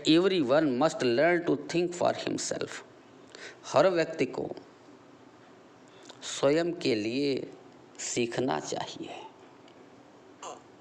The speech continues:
Everyone must learn to think for himself, स्वयं पर विचार करने के लिए हर व्यक्ति को सीखना चाहिए।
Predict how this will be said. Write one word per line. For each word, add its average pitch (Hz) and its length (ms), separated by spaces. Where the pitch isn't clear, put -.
Everyone 220 760
must 220 220
learn 190 640
to 202 60
think 285 300
for 254 260
himself, 180 480
स्वयं 190 280
पर 302 160
विचार 277 340
करने 240 320
के 226 160
लिए 220 180
हर 202 200
व्यक्ति 214 240
को 202 140
सीखना 175 400
चाहिए। 131 640